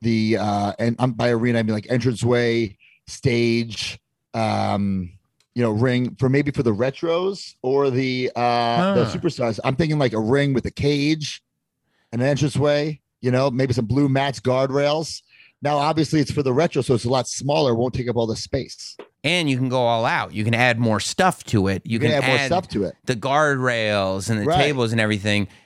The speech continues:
Speaker 2: And of
Speaker 1: And I think
Speaker 2: course,
Speaker 1: if, if they did one, it could work for both the superstars and the retros. It could be in the same scale 'cause
Speaker 2: Yeah.
Speaker 1: they're essentially the same size.
Speaker 2: And then would, would you want them to do a new ring or just kind of redo the ring that they've already done?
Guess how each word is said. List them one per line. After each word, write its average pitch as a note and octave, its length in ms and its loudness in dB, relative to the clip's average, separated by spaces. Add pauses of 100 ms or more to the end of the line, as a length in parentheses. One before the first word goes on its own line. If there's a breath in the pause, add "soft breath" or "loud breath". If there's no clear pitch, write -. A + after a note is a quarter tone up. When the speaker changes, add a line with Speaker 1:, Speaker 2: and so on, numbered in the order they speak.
(120 soft breath)
Speaker 2:
And A2 100 2
of A2 80 -2
Speaker 1:
And C#3 60 -6
I - 40 -2
think D3+ 80 4
Speaker 2:
course, E3 460 0
Speaker 1:
if, D3+ 160 -6 (100)
if D3+ 100 0
they D#3 120 2
did D#3+ 160 0
one, D#3 520 0
it C3+ 120 0
could C#3 140 0
work C#3 300 0
for C3 100 -6
both C3 200 0
the B2 60 -2
superstars C#3 1000 -2 (140)
and C#3+ 360 0
the B2+ 60 0
retros. - 760 -2 (140)
It B2+ 180 4
could B2+ 80 -2
be C3+ 60 2
in B2 60 2
the A#2+ 80 2
same B2 200 0
scale - 300 -4
'cause A2+ 80 -2
Speaker 2:
Yeah. G#2+ 140 4
Speaker 1:
they're A#2+ 120 0
essentially B2 340 -2
the A#2 80 2
same A2+ 200 -2
size. - 480 -8 (260 soft breath)
Speaker 2:
And F3+ 80 2
then A#3 100 0
would, F#3 160 -2
would D3 320 0
you E3+ 100 0
want D#3 240 2
them D3+ 140 -2
to C3 100 -4
do C#3 180 4
a B2 40 2
new B2 300 2
ring C3 260 0
or D#3+ 100 2
just A#2+ 220 -2 (120)
kind B2 200 2
of G#2+ 120 0
redo A2 440 0
the G#2+ 120 0
ring A2 220 0
that G2 100 -4
they've G#2 180 0
already G2+ 220 2 (320)
done? F#2 260 -2